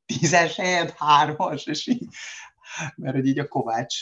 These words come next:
támadó középpályás helyett bejött a Margitics, aki jobb hátvéd. Tehát, hogy így néztem, hogy, ö,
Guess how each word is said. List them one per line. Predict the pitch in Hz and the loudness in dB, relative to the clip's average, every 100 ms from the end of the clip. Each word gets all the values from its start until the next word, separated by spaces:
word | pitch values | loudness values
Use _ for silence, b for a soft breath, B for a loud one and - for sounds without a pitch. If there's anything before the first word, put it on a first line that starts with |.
| - 113 - - | -10 -18 -20 -8
támadó | - 113 113 113 | -4 -4 -4 -8
középpályás | 110 117 120 113 110 117 - | -6 -6 -2 0 0 -4 -6
helyett | 120 120 | -4 -4
bejött | 120 120 - | -2 -6 -6
a | 113 | -10
Margitics, | 113 117 117 113 113 117 | -4 -4 -4 -10 -10 -12
aki | - | -8
jobb | 110 95 | -8 -6
hátvéd. | - - - - | -10 -14 -18 -20
Tehát, | - 104 - | -12 -12 -10
hogy | 113 | -8
így | 117 139 _ _ _ _ _ _ _ - | -8 -8 _ _ _ _ _ _ _ -8
néztem, | 143 131 - 127 | -4 -2 -4 -4
hogy, | 123 120 | -4 -4
ö, | 131 127 127 127 131 131 | -2 0 0 2 2 0